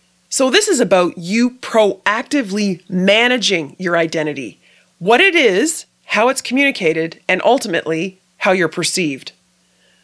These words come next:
I was thinking, managing your personal brand is a lot like managing your credit score. Consider this,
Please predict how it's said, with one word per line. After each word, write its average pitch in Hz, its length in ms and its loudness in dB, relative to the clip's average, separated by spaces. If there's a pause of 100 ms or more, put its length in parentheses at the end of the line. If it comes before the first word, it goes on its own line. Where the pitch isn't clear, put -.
(240)
I 214 80 4
was 226 180 0
thinking, 175 460 -4 (200)
managing 320 540 2
your 311 120 4
personal 196 360 -2
brand 156 560 -4
is 170 200 2
a 180 60 2
lot 170 580 0
like 165 260 -2
managing 190 600 -2 (120)
your 185 140 -2
credit 226 420 0
score. 147 400 -6 (1000)
Consider 277 440 2
this, - 400 -2